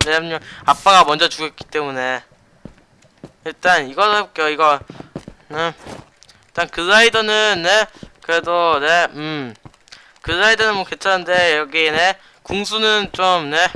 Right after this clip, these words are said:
음. 궁수. 전 궁수 해줄게요, 네, 음. 여러분, 네.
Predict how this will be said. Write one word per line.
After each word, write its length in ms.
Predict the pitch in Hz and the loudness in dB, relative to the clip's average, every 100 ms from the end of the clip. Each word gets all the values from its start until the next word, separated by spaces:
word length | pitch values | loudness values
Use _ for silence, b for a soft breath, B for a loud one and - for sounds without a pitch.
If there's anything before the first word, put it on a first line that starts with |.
| - | -8
음. 360 | 131 151 139 113 _ - - - - _ - - _ _ _ _ _ - - b b _ | -12 -10 -10 -12 _ -20 -20 -20 -20 _ -20 -20 _ _ _ _ _ -18 -18 b b _
궁수. 500 | 165 185 180 180 139 - _ _ _ B B B - | -8 -8 -6 -8 -8 -12 _ _ _ B B B -8
전 180 | 170 | -8
궁수 340 | - 175 185 214 | -6 -8 -4 -2
해줄게요, 600 | 185 196 180 - 151 147 | -2 -4 -4 -4 -2 0
네, 280 | 147 175 180 - | 0 0 -2 -10
음. 200 | 135 143 131 _ _ _ _ _ _ _ - | -14 -12 -14 _ _ _ _ _ _ _ -20
여러분, 320 | 127 127 127 | -12 -12 -8
네. 320 | 135 147 | -4 -4